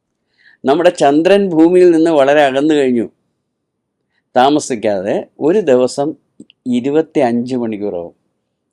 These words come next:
അതായത് ഇരുപത്തിനാല് മണിക്കൂറല്ല ഇനി ദിവസം, ഇരുപത്തഞ്ച് മണിക്കൂറാവും. അതിലേക്ക് വന്നുകൊണ്ടിരിക്കുകയാണ്. എല്ലാം അകലുന്നു. സൂര്യൻ അകലുന്നു, നക്ഷത്രങ്ങൾ അകലുന്നു, പ്രപഞ്ചമേ അകലുന്നു.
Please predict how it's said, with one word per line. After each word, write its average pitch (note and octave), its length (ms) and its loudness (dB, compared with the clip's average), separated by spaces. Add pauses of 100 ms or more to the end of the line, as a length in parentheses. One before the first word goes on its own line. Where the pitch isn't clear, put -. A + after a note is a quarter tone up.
(100)
അതായത് D3+ 260 0
ഇരുപത്തിനാല് E3 500 2
മണിക്കൂറല്ല C3+ 540 0
ഇനി A#2 240 -2
ദിവസം, G#2+ 460 -8
ഇരുപത്തഞ്ച് A2+ 460 -6
മണിക്കൂറാവും. F#2+ 680 -12
അതിലേക്ക് G#3 280 0
വന്നുകൊണ്ടിരിക്കുകയാണ്. G#3+ 560 0 (640)
എല്ലാം F#3 420 -4
അകലുന്നു. G#2 340 -8 (320)
സൂര്യൻ A2+ 400 -6
അകലുന്നു, C#3+ 360 -8 (400)
നക്ഷത്രങ്ങൾ A#2 600 -6
അകലുന്നു, C3+ 420 -6 (280)
പ്രപഞ്ചമേ D#3 1160 -2
അകലുന്നു. E3+ 540 2